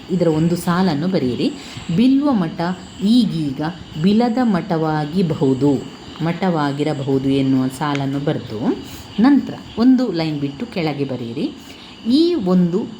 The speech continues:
ಸಂದರ್ಭ ಸಹಿತ, ಈ ಒಂದು ಸಂದರ್ಭ ಸಹಿತ ಸಾಲನ್ನು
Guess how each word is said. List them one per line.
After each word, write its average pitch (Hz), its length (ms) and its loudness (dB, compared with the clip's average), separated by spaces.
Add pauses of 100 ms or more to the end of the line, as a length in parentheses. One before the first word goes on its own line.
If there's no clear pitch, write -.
(360)
ಸಂದರ್ಭ 220 540 2 (180)
ಸಹಿತ, 165 380 -2 (2250)
ಈ 220 180 6
ಒಂದು 196 340 4
ಸಂದರ್ಭ 180 520 0
ಸಹಿತ 165 420 -2
ಸಾಲನ್ನು 135 800 -2